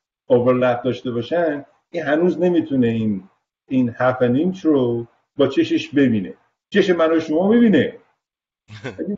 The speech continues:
Speaker 1: چشم اون رباته نمی‌بینه. خب، دیوار صاف اگه شما بخواید بزنین بدون هیچ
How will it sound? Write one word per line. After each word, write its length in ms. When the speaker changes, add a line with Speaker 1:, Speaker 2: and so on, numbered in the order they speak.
Speaker 1:
چشم 280
اون 220
رباته 380
نمی‌بینه. 520
خب، 160
دیوار 580
صاف 460
اگه 180
شما 300
بخواید 340
بزنین 480
بدون 320
هیچ 360